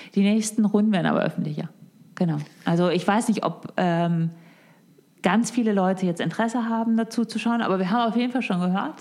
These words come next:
davon. Wir haben jetzt auch, ähm, das ganze Thema hier intern breiter promotet. Das erste war auch, ähm, ganz im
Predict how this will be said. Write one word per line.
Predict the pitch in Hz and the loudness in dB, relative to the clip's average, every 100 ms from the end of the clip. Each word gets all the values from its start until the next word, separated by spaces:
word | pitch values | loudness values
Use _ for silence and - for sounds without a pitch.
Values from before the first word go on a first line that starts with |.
| - | -14
davon. | 226 220 233 226 233 | -12 -8 -2 -2 0
Wir | 180 | 0
haben | 180 | -2
jetzt | 180 | -2
auch, | - - - - | -2 -4 -6 -6
ähm, | - 180 175 170 165 - - - | -2 0 0 -2 -6 -20 -16 -8
das | 180 | -4
ganze | 180 170 175 | -2 -2 -2
Thema | - 180 175 165 170 - - - - - - - - | -2 0 0 0 -2 -2 -6 -12 -18 -20 -20 -20 -10
hier | 185 196 - | -2 0 2
intern | 254 - 240 226 | 0 0 0 0
breiter | 214 202 214 214 | 2 0 0 0
promotet. | 214 196 196 196 202 208 - - - | 0 0 2 0 -2 -4 -8 -16 -6
Das | 170 | -2
erste | - 196 - 202 | 0 0 0 0
war | 190 185 | 0 2
auch, | 165 180 - - | 0 -2 -8 -10
ähm, | 180 175 175 175 175 | -8 -8 -6 -6 -4
ganz | 175 190 190 | 0 2 0
im | - 180 180 175 | -2 0 2 0